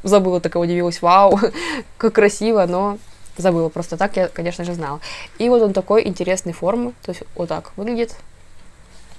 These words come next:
Такой вот флакончик. Мужу нравится оформление, говорит то, что красиво сделано, как под мрамор крышка. Кстати, вот,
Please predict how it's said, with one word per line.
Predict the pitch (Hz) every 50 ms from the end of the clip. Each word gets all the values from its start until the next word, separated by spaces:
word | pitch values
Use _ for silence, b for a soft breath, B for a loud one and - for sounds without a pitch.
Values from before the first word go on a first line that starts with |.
| - - - - - -
Такой | - - 190 202
вот | 208 202
флакончик. | - 190 - - 165 160 165 - - - - - -
Мужу | 190 233 247 254
нравится | 220 202 202 196 190 190 -
оформление, | 175 - 185 180 175 180 208 254 269 269 269 B B B B B B -
говорит | 196 185 185 185 180 175
то, | - 185
что | 170 - - 180 170 165 - - - - -
красиво | - 190 175 - 190 180 175
сделано, | 175 165 180 196 208 202 185
как | - 170 -
под | - 180 165
мрамор | 170 170 180 220 247 240 226 226
крышка. | - 208 214 214 208 - - 190 185 190 B B B B B B - - - - - - - - - - - - - - - - - - - - - - - - - - - - - - - - - - - - - - - - - - -
Кстати, | - - 196 - 190
вот, | 190 190 185